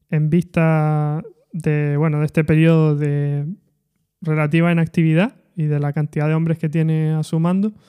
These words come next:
eh, durante estos meses de espera, eh, resuelve explorar por su cuenta las islas restantes. Así que vamos a, a dejarlo por aquí, ¿vale? Porque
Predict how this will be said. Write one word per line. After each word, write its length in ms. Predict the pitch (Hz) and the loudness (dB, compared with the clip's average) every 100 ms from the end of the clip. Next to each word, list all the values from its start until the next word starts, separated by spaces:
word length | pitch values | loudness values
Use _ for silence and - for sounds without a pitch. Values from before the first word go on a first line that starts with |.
| _ _ _ _ - | _ _ _ _ 0
eh, 320 | 160 160 156 | 2 4 2
durante 340 | 156 156 160 | 2 0 0
estos 220 | 160 180 160 | 0 2 2
meses 320 | 175 170 151 | 2 2 0
de 60 | |
espera, 520 | 151 - 170 180 190 - | -2 0 0 0 -2 -2
eh, 260 | 170 160 156 | -2 0 0
resuelve 440 | 151 - 170 165 | -4 -2 -2 0
explorar 380 | 160 165 160 165 | -2 0 0 0
por 100 | 165 | -2
su 140 | 160 160 | -4 -2
cuenta 260 | 160 170 | -2 -2
las 120 | 170 | -2
islas 220 | 165 165 165 | 0 0 -2
restantes. 520 | 151 - 151 - _ _ _ _ _ _ - _ _ _ | -2 -2 -4 -6 _ _ _ _ _ _ -20 _ _ _
Así 400 | 165 156 - 190 | -2 -2 2 0
que 920 | 170 190 185 175 170 160 156 151 151 151 _ _ _ _ _ | 2 2 2 4 4 4 2 2 -2 -6 _ _ _ _ _
vamos 340 | - 165 196 196 | -4 0 2 4
a, 640 | 196 185 175 170 165 160 190 | 4 4 2 2 2 0 -2
a 120 | 160 | 0
dejarlo 340 | 151 180 190 | 0 2 2
por 120 | 170 | 2
aquí, 240 | 151 175 202 _ - | 0 -2 -6 _ -10
¿vale? 200 | 180 190 _ | -8 -8 _
Porque 800 | 170 147 - 147 147 147 151 | -4 -4 -2 0 0 -2 -4